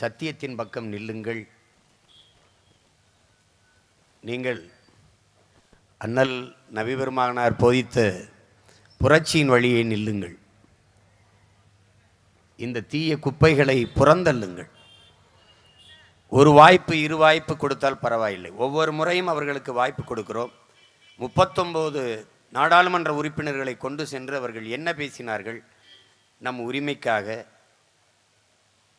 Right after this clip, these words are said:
நமக்காக அவர்கள் பதிவு செய்தது என்ன? இந்த தொகுதி பக்கம் வந்து அவர்கள் செய்த வேலை என்ன, பணி என்ன? உங்கள் பிள்ளைகள் எங்களினுடைய வேட்பாளர்களை பாருங்கள், யாரென்று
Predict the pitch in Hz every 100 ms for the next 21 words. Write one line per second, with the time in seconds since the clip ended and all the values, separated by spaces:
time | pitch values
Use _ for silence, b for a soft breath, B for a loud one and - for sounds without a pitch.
0 | _ 120 147 170 160 143 110 107 - 120
1 | 135 131 123 - 151 180 160 139 120 104
2 | 95 92 - _ _ _ _ _ _ _
3 | _ _ _ - 131 - 156 190 202 180
4 | 151 160 143 151 165 175 151 139 131 151
5 | 160 147 127 156 160 143 101 90 92 139
6 | 147 170 131 98 95 - _ _ _ _
7 | _ _ _ _ _ _ _ _ _ _
8 | 120 127 104 147 165 160 151 123 - -
9 | - 131 160 170 165 156 151 151 165 170
10 | 160 143 139 131 131 127 135 135 127 -
11 | - _ _ - 123 151 165 170 175